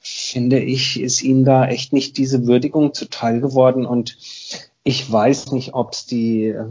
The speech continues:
vielleicht, vielleicht, wenn, wenn die U S Open irgendwann wieder vor Zuschauern stattfinden, dass sie, könnte ich mir vorstellen, dass die U S T A da zumindest nochmal hingeht und sie irgendwie sozusagen nochmal offiziell verabschiedet oder so.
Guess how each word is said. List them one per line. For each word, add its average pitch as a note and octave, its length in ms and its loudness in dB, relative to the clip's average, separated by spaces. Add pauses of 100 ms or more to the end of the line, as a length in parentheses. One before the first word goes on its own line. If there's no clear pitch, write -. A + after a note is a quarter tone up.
(260)
vielleicht, B2+ 420 0
vielleicht, C3 380 2
wenn, B2+ 200 0
wenn B2+ 280 2
die B2+ 140 0
U B2+ 80 4
S A#2+ 200 0
Open A#2 220 0
irgendwann A#2+ 800 0
wieder A#2 240 2
vor A#2 340 -2
Zuschauern A#2+ 600 -6
stattfinden, A#2 680 -6
dass A2+ 220 0
sie, A2+ 240 0 (460)
könnte B2 220 2
ich B2+ 100 -4
mir A#2 120 0
vorstellen, A2+ 500 -2
dass G#2+ 140 0
die G#2+ 200 -2
U G#2+ 60 2
S G#2 140 -2
T - 200 -10
A G#2+ 140 0
da A2 240 2
zumindest A2+ 400 -2
nochmal A2 240 -6
hingeht G#2+ 280 -2
und G#2 160 -4
sie G2 140 -4
irgendwie G#2 300 -2
sozusagen G#2 480 -2
nochmal G#2 400 0
offiziell - 800 -2
verabschiedet - 840 -4
oder G#2 160 2
so. G2+ 280 -2